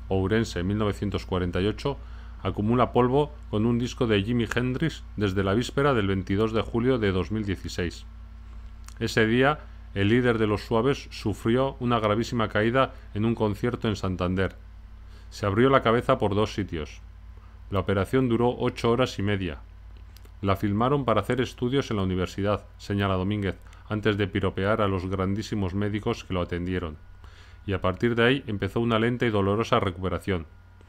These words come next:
en lo físico y especialmente en lo mental. Pasó de protagonizar una gira que lo iba a llevar por toda España con sucesivos sold out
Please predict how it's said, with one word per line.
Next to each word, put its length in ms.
en 100
lo 100
físico 640
y 60
especialmente 680
en 140
lo 80
mental. 460
Pasó 400
de 100
protagonizar 840
una 240
gira 300
que 100
lo 80
iba 100
a 40
llevar 260
por 160
toda 240
España 400
con 160
sucesivos 640
sold 400
out 300